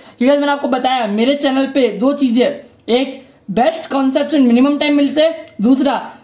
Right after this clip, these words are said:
अगर topper भी मेरे channel से पढ़ेगा ना, तो भी वो टॉप करेगा, Pass होने वाला भी मेरे channel से पढ़ेगा तो pass होके रहेगा। मतलब, तुम कितना लेना चाहते हो, उतना तुमको मेरे channel से मिल जाएगा, हर तरह का ज्ञान मिलेगा, हर तरह का।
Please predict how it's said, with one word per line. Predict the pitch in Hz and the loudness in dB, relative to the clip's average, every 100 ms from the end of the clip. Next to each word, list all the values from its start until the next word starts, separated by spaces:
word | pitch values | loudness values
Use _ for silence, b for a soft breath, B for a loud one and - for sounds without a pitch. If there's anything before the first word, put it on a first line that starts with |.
| - | -8
अगर | 196 214 302 | -4 -2 -2
topper | 302 240 349 370 | 0 -2 0 0
भी | |
मेरे | 339 330 | 0 0
channel | 320 302 | 0 0
से | 311 | 0
पढ़ेगा | 294 277 302 | 0 0 0
ना, | 320 | 0
तो | 294 277 | 0 0
भी | 320 | 2
वो | |
टॉप | 320 311 311 | 2 0 0
करेगा, | 302 302 330 330 - - - | -2 0 -2 -4 -16 -8 -4
Pass | 254 330 | -2 0
होने | 330 320 | 0 2
वाला | 320 320 | 2 0
भी | 320 | 0
मेरे | 320 | -2
channel | 311 294 | 0 0
से | 311 | 0
पढ़ेगा | 294 285 294 | 0 0 0
तो | 294 | -2
pass | 285 277 302 | -2 -2 -2
होके | 294 | 0
रहेगा। | 294 285 302 294 - - | 0 2 0 -2 -8 -6
मतलब, | 220 226 302 | -4 0 0
तुम | 311 - 311 330 | -2 -2 0 0
कितना | 311 311 320 | 0 0 0
लेना | 269 277 | 0 -2
चाहते | 294 285 277 | -2 -2 0
हो, | 320 320 - - | 0 0 -6 -8
उतना | 240 294 302 | -2 0 0
तुमको | 277 262 | 2 2
मेरे | 277 269 | 2 2
channel | 277 247 | 0 0
से | 240 | 2
मिल | 277 277 | 4 4
जाएगा, | 226 180 175 - B B | 2 0 -4 -6 B B
हर | 240 277 | -2 -2
तरह | 277 277 294 | 0 0 0
का | 311 | 0
ज्ञान | 254 254 | -2 -2
मिलेगा, | 240 240 233 | -2 0 0
हर | 208 214 | -2 -2
तरह | 208 214 | -2 -2
का। | 214 - | -2 -4